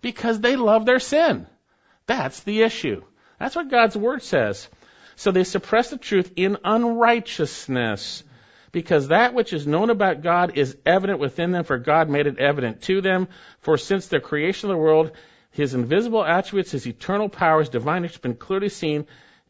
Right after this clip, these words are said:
has been clearly seen, being understood through what has been made. That includes everything there in this one, okay? Uh, so that they are without excuse. There's not one person that has an excuse for saying there's no God.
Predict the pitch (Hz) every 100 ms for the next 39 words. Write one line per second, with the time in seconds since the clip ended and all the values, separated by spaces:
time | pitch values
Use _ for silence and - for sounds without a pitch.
0 | - - - - 117 175 208 - 143 131
1 | 131 156 196 185 156 139 120 147 147 151
2 | 156 135 151 151 131 98 139 120 147 151
3 | 175 170 139 113 110 123 92 95 120 -
4 | 117 95 101 135 190 - _ _ _ _
5 | - - - 135 170 143 135 151 165 156
6 | 151 127 - - 123 98 - - - -
7 | 147 151 196 226 269 294 285 302 233 196
8 | 180 156 196 220 226 202 - 240 214 -
9 | - 196 180 165 143 160 151 147 139 90